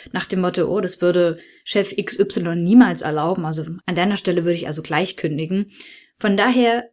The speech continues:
überzeuge dich hier wirklich davon, dass es stimmt, dass dein Arbeitgeber wirklich Nein sagt. Wie du deinen Arbeitgeber übrigens im Gespräch überzeugen kannst, dazu habe ich dir schon mal eine Episode aufgenommen.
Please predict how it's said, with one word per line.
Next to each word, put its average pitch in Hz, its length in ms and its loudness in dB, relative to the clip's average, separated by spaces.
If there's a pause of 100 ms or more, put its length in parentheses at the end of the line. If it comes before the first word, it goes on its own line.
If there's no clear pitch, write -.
(100)
überzeuge 233 460 4
dich 220 140 -4
hier 185 140 2
wirklich 202 360 0
davon, 196 400 -4
dass 185 160 -6
es 170 120 -4
stimmt, 233 480 4
dass 196 140 -4
dein 247 160 2
Arbeitgeber 208 680 -2
wirklich 190 480 0
Nein 214 340 6
sagt. - 400 -6 (260)
Wie 247 60 6
du 311 100 6
deinen 240 200 6
Arbeitgeber 214 520 2
übrigens 202 340 -2
im 190 100 -4
Gespräch 208 460 -4
überzeugen 202 540 -4
kannst, 190 440 -6
dazu 247 360 0
habe 240 180 2
ich 247 80 -2
dir 220 120 -2
schon 220 160 -2
mal 214 100 -2
eine 190 220 -6
Episode 185 540 -4
aufgenommen. 220 640 2